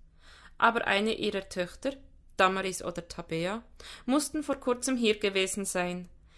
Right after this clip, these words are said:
Sie kümmerten sich genauso liebevoll um das Grab ihres Vaters,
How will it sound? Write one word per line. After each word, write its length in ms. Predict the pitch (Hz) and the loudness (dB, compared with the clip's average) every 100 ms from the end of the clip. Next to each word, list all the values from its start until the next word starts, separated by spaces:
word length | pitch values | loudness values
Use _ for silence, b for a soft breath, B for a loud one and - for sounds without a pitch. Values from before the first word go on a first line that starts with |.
| b | b
Sie 220 | - 262 | -2 0
kümmerten 460 | 262 247 240 233 226 | 2 2 0 -2 -2
sich 200 | 233 233 | -2 0
genauso 460 | 214 214 220 254 | 2 4 4 2
liebevoll 500 | 226 226 220 214 214 | -2 -2 -4 0 2
um 160 | 214 208 | 2 0
das 220 | 202 196 | -4 -4
Grab 340 | 202 185 208 - | 2 4 4 2
ihres 300 | 196 190 - | -6 -6 0
Vaters, 640 | 180 185 - 214 - | 2 2 -2 -8 -8